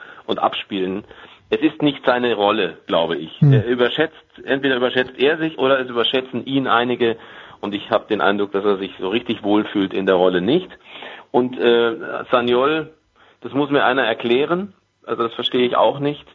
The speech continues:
Speaker 1: Diese, diese Installation von, von Willi Sanyol habe ich auch nicht verstanden. Wenn man doch ohnehin weiß, dass also A, An-, Ancelotti wird sich dadurch nichts sagen lassen, das war auch klar.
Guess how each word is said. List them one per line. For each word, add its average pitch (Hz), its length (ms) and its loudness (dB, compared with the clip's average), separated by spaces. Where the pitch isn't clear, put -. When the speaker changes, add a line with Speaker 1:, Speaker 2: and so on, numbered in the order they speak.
Speaker 1:
Diese, 117 260 -4
diese 117 320 0
Installation 110 800 0
von, 113 260 0
von 110 220 -4
Willi 117 220 0
Sanyol 110 380 2
habe 101 140 -2
ich - 180 -14
auch 123 160 2
nicht 139 160 -2
verstanden. 110 640 -2
Wenn 107 100 -6
man 113 140 0
doch 110 160 0
ohnehin 127 500 0
weiß, 113 360 2
dass 104 140 0
also 110 260 -2
A, 113 320 4
An-, 110 240 0
Ancelotti 117 580 -2
wird 117 180 -4
sich 113 140 -8
dadurch 117 320 -2
nichts 113 260 -8
sagen 120 360 2
lassen, 127 340 0
das 117 80 -8
war 113 180 2
auch 110 260 2
klar. 120 420 0